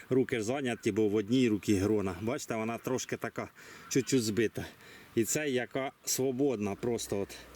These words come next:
така розрихляна, красива, свободна грона. Так що оце якось оце отак. Для тих, хто розказує, що нічого воно не впливає там. Все воно впливає,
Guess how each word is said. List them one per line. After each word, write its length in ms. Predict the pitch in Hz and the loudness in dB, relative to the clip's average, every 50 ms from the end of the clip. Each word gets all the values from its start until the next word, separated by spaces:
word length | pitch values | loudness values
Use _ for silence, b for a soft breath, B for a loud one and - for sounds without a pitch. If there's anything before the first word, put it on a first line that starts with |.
| B B B B B B B B B B B - - | B B B B B B B B B B B -12 -8
така 300 | - 113 - - 117 110 | -6 -6 -4 -4 -2 -2
розрихляна, 920 | 117 120 104 110 135 175 202 214 214 190 - - 170 156 147 143 139 123 | -2 0 0 0 2 2 2 2 2 0 0 0 -2 0 0 -2 -2 -4
красива, 640 | - - 123 117 - - - 156 160 147 131 120 113 | -4 -4 -4 -2 -2 0 4 4 6 6 4 2 0
свободна 560 | - - 123 113 110 117 120 120 107 117 113 | -2 -2 -2 0 0 2 0 2 2 0 0
грона. 380 | 104 110 104 98 92 92 95 90 - B B B B B B B - | 0 0 0 2 2 0 0 -2 -4 B B B B B B B -6
Так 180 | - 110 107 - | -6 -6 -4 -4
що 160 | - 127 117 | -2 -2 -2
оце 260 | 113 - - 139 131 | 0 0 0 0 0
якось 360 | 127 127 - - 131 - - | 0 0 -2 -2 -2 0 -2
оце 240 | 123 - - 139 131 | -2 0 0 0 0
отак. 500 | 131 131 127 - - 139 104 - - - - - B B B B B B B B B B - | 0 -2 -2 -4 -4 -4 -4 -6 -8 -10 -12 -14 B B B B B B B B B B -6
Для 300 | 165 127 117 135 143 143 | -2 0 2 2 2 2
тих, 360 | - - 170 160 131 - - - - - - | 2 4 4 4 2 0 -6 -16 -20 -18 -10
хто 320 | - - - - 165 160 151 | -10 -4 2 4 6 6 6
розказує, 560 | 151 135 - - 165 170 156 123 135 143 135 | 4 2 0 0 0 0 2 2 2 2 2
що 140 | - - 147 | 4 4 4
нічого 400 | 131 135 131 - - 175 160 156 | 4 4 4 4 4 6 6 6
воно 300 | 135 135 131 127 135 131 | 6 6 4 4 4 4
не 140 | 131 135 127 | 6 4 4
впливає 560 | 120 127 143 131 123 120 110 107 104 104 104 | 6 6 6 6 6 6 6 4 4 2 2
там. 220 | - 110 107 95 - B B B B B B B B B B B - | 2 0 -2 -2 -4 B B B B B B B B B B B -4
Все 220 | - - 139 151 | -2 0 0 0
воно 260 | 143 135 135 131 127 | 0 0 2 2 2
впливає, 640 | 117 120 120 120 117 120 135 151 160 165 160 160 143 | 4 4 6 6 6 6 4 4 2 2 0 0 -2